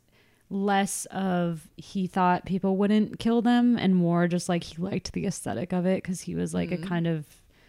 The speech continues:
Speaker 1: like,
Speaker 2: If he's eccentric, I feel like
Speaker 1: eccentric.
Speaker 2: he
Speaker 1: He liked the vibe of it.
Speaker 2: Yeah.
Speaker 1: Um, because the women were dressed in Western styles and wore makeup, Western hairstyles, high heels,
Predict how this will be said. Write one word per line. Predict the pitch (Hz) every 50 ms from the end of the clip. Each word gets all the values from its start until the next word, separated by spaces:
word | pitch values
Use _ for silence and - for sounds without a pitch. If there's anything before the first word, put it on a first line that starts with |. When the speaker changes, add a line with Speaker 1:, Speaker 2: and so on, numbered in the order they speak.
| _ _ _ _ _ _ _ _ _ _ _ _
Speaker 1:
like, | - - 190 196
Speaker 2:
If | 214
he's | 214 220 196
eccentric, | 202 208 - 180 165 156 196
I |
feel | 185 160 151 165 175
like | 175
Speaker 1:
eccentric. | 175 - 185 180 175 175 170 -
Speaker 2:
he | - 165 160 156 170
Speaker 1:
He | 170 - - - 202 185
liked | 180 175 175 165 - - -
the | - 180 170 156
vibe | 147 156 135 117 120 - -
of | 180 156 -
it. | - 120 - - - -
Speaker 2:
Yeah. | 202 175 160 143 - - 180 185
Speaker 1:
Um, | 190 196 196 202 190 185 180 180 180
because | 196 196 - 165 196 196 185 185 180 180 160 151 - - - - - _ _ _ _ _ _ _ _ _ _ _ _ _ -
the | 196 175 175 208 196
women | 180 190 214 214 214 214 208 208
were | 185 196 190 185
dressed | 180 165 - 185 180 180 - -
in | 196 196 185
Western | 170 170 170 170 - - 196 185 185
styles | 180 - - - 175 165 165 170 170 170 180 185 190 196 190 - - -
and | - 175 170 175 175
wore | 160 170 165
makeup, | 165 165 165 165 165 - 175 170 165 165 - _ -
Western | - 180 180 170 - 175 175
hairstyles, | 151 175 185 175 - - 185 175 170 170 170 -
high | - - 180 170
heels, | 170 160 - - 165 160 160 160 160 160 160 -